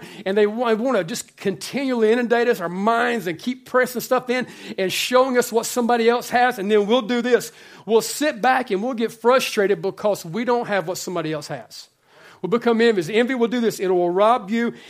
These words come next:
and it will steal your joy. The second thing envy will do is this. Envy will cause you to not celebrate the blessings of others. Envy will cause you to not celebrate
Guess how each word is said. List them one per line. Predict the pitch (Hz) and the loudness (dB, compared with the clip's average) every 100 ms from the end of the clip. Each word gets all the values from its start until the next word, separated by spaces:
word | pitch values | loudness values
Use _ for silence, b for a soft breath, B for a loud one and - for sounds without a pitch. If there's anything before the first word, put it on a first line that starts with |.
| B | B
and | 185 | 0
it | 202 | 0
will | 170 | -2
steal | - - 226 214 | -8 -6 0 0
your | 175 180 | 0 -2
joy. | 143 185 151 - | 0 -2 -2 -6
The | 156 | -4
second | 269 302 254 | 0 2 2
thing | 240 220 | 2 4
envy | 208 202 | 2 2
will | 190 | 2
do | 165 202 196 | 2 2 0
is | 180 | 0
this. | 196 - - B B B | -2 -2 -12 B B B
Envy | 233 285 311 | 2 4 4
will | 233 | 4
cause | - - 240 254 175 | 0 0 2 2 0
you | 208 190 185 | -4 -4 -6
to | 185 | -4
not | 196 190 | -4 -4
celebrate | - - 226 233 175 185 | -6 0 2 2 0 0
the | 165 | -2
blessings | 156 170 - 160 139 | -4 -6 -6 -10 -10
of | 127 | -12
others. | 120 _ - - _ _ 143 _ _ _ _ _ _ _ _ - | -16 _ -20 -20 _ _ _ _ _ _ _ _ _ _ _ -2
Envy | 226 277 277 | 0 0 0
will | 226 | 0
cause | - 226 208 160 | 0 0 0 -2
you | 175 | -8
to | 185 | -4
not | 180 175 | -4 -6
celebrate | - - 208 220 170 170 160 | -8 -4 -2 -2 -2 -2 -2